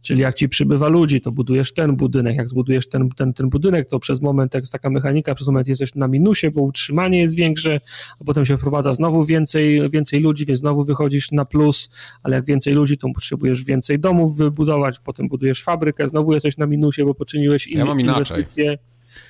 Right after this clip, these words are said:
Speaker 1: Mm, to znaczy?
Speaker 2: Ja mam tak, że na początku zawsze przywiązuję wagę do tego, co buduję, w jakiej kolejności i tak dalej, a później jak już mam tego wszystkiego pełno i się pojawiają nowe budynki, to po prostu stawiam już to na pałę, bo już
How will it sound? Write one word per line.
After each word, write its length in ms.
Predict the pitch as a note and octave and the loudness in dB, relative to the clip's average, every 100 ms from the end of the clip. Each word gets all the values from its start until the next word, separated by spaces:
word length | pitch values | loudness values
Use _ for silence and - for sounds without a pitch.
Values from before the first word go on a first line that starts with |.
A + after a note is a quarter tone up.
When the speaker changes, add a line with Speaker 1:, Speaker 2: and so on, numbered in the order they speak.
| _ _ _ - | _ _ _ -10
Speaker 1:
Mm, 260 | C3+ C3+ | -4 -4
to 120 | B2+ C3+ | -2 -2
znaczy? 400 | C#3+ C3 G3 G#3 - - | -2 0 -2 -2 -8 -8
Speaker 2:
Ja 160 | B2 | -4
mam 160 | A2 A#2 | -4 -4
tak, 240 | A#2 A2+ | -4 -4
że 460 | A2 G#2+ G#2 G2+ G2 F#2+ | -4 -2 -2 -2 -4 -8
na 120 | G2+ | -8
początku 500 | A2 G#2 C3 - B2+ | -8 -4 -6 -4 -4
zawsze 480 | A#2 A2+ A#2 A2 G#2 - | -4 -4 -6 -6 -6 -14
przywiązuję 540 | - G#2+ G#2+ G#2 A2+ G2+ | -12 -6 -6 -4 -2 -2
wagę 260 | G#2+ G2+ | -2 -2
do 80 | G2 | -4
tego, 240 | G#2+ G2 | -6 -8
co 140 | F#2+ G#2 | -6 -6
buduję, 340 | G2 G2 G2 | -6 -4 -4
w 40 | F#2 | -4
jakiej 240 | F#2 G2 | -6 -10
kolejności 600 | - F#2+ F#2+ G2 - G2+ | -6 -6 -4 -6 -8 -12
i 60 | F2+ | -10
tak 160 | F#2 | -8
dalej, 360 | F2+ F#2 B2+ D3 | -6 -4 -4 -6
a 60 | - | -8
później 280 | B2+ D3 | -4 -2
jak 120 | C3 B2 | -2 -4
już 100 | B2 | -6
mam 120 | A#2+ | -4
tego 180 | B2+ A2 | -4 -6
wszystkiego 420 | G#2+ - C3 A#2+ | -8 -6 -4 -2
pełno 340 | B2 A2+ A2 | 0 0 0
i 60 | G#2+ | -2
się 100 | A2 | -4
pojawiają 400 | A2+ G#2 B2+ B2+ | -2 0 0 0
nowe 200 | A#2 A#2 | 0 0
budynki, 400 | A2+ A2+ A2 C#3 | 0 0 0 -2
to 80 | C3+ | -2
po 60 | |
prostu 240 | C#3+ B2+ B2+ | -4 -4 -4
stawiam 300 | - C3 B2+ | -2 -2 -2
już 120 | B2 | -2
to 100 | B2+ | -2
na 100 | A#2+ | -4
pałę, 280 | A#2+ A2 G#2 | -2 -2 0
bo 120 | A2 | 0
już 300 | A2 - | -2 -4